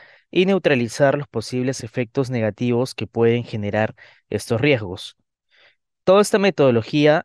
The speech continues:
analiza las causas que facilitan la aparición de los riesgos para que la entidad, de una manera preventiva, pueda tomar acciones sobre estos, mitigando y neutralizando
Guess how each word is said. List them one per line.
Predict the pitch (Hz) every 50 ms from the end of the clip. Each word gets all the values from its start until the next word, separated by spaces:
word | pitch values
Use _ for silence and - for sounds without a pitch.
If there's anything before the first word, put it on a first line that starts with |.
| _ _
analiza | - 117 110 113 117 120 127 143 - - 151 151
las | 143 120 107 -
causas | - - 139 131 139 131 - - 147 147 156 - - - - _
que | - 120 113 113 110 110 107 104
facilitan | - 113 - - 127 143 202 214 - 156 131 113 107 104 101
la | 107
aparición | 104 - - 104 101 107 104 - - - 131 123 120
de | 127 127
los | 123 117 110 107
riesgos | 117 123 120 113 104 113 113 120 135 - - - _ _ - - - - _ _ -
para | - 123 117 113
que | - 123 113
la | 110
entidad, | 110 110 123 123 131 143 156 165 _ _ _ _ _ _
de | - 113 113
una | 113 117 123 127
manera | 123 113 107 117 123 113 120 123
preventiva, | - - - 110 101 101 101 101 - 175 165 139 123 110 131 170 _ _ _ _ _ _ _ _ _ _ _ _
pueda | - 139 139 143
tomar | 139 - 165 120 131 139
acciones | 135 120 - - - 139 127 127 143 143
sobre | - - 123 113 127 147
estos, | 143 127 - - - 117 117 143 - - - - _ _ _ _ _ _ _ -
mitigando | 143 160 156 165 180 180 180 175 175 175 170 165 170 175
y | 165 143
neutralizando | 127 113 - 104 101 101 101 - - 131 127 127 131 131 127 135 139 151 -